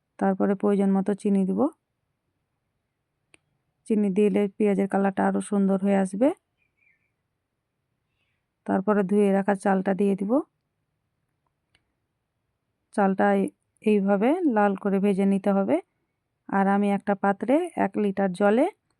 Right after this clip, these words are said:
এক লিটার জলে তেজপাতা, গোটা ধনে আর পেঁয়াজের খোসার রস দিয়ে ফুটিয়ে রেখেছি। সেই জলটাই আমি এখানে দিয়ে দিব। এই জলটা পোলাওয়ে, পোলাওয়ের স্বাদ আনবে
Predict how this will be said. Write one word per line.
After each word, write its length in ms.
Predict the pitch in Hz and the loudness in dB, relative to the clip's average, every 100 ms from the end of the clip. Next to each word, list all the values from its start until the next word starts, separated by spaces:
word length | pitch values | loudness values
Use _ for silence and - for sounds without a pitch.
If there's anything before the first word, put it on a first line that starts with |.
| _ _ _ - | _ _ _ -4
এক 200 | 214 208 | -2 0
লিটার 320 | 214 202 208 | -2 0 -2
জলে 260 | 190 208 240 | 0 0 0
তেজপাতা, 600 | - 208 185 208 202 262 | 0 -2 -2 -6 -2 -2
গোটা 280 | 196 196 202 | 0 0 0
ধনে 380 | 196 202 220 285 | 0 0 2 2
আর 140 | 214 | 0
পেঁয়াজের 340 | 196 208 196 196 | 0 -2 -2 -2
খোসার 280 | 202 196 196 | -4 -2 0
রস 220 | 196 190 | 0 0
দিয়ে 540 | 185 - - 226 269 320 | -4 -16 -6 0 0 0
ফুটিয়ে 300 | - 196 208 | -4 -2 0
রেখেছি। 460 | 196 196 202 285 370 _ _ _ _ _ _ _ _ _ | 0 -2 -4 -4 -6 _ _ _ _ _ _ _ _ _
সেই 220 | - 214 | -2 0
জলটাই 400 | 202 202 196 220 | 2 0 2 0
আমি 120 | 214 202 | 0 -2
এখানে 240 | 208 202 | -2 -2
দিয়ে 240 | 190 202 | 0 0
দিব। 160 | 202 214 311 - _ - | 0 0 0 -2 _ -4
এই 160 | 202 | -2
জলটা 460 | 190 208 202 254 302 | 2 0 0 0 -2
পোলাওয়ে, 480 | 233 202 196 202 202 _ _ _ - _ - | 0 0 2 0 -4 _ _ _ -20 _ -8
পোলাওয়ের 300 | 208 202 208 | -2 0 0
স্বাদ 320 | 196 208 196 | -2 -2 0
আনবে 380 | 208 220 254 359 | 0 0 0 -2